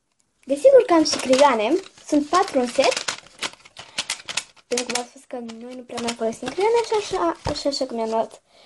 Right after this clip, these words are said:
uh, puține. Sunt, uh, H B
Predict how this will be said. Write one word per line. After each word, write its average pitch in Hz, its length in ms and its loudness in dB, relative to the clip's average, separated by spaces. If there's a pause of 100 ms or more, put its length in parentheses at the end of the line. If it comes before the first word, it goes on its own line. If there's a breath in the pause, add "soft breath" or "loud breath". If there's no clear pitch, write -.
(280 loud breath)
uh, 233 500 0 (1200)
puține. 427 320 0 (1200 loud breath)
Sunt, 311 480 -2
uh, 285 320 0
H 302 220 4
B 226 120 -12